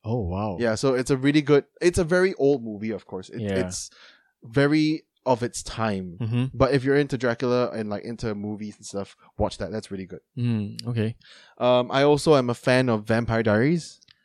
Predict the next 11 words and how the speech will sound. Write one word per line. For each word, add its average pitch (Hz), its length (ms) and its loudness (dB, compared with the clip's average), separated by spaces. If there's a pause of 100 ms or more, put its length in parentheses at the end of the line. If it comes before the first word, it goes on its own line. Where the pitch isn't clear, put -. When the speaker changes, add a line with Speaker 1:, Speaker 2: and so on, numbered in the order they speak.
(640)
Speaker 1:
Oh, 131 280 0
I've 95 180 -4
heard 127 140 6
of 95 120 0
that, 98 240 -2
yeah. 117 160 2
Speaker 2:
Yeah, 123 180 4
so 127 380 4
it 131 200 -2
was 139 200 2
a 127 240 -2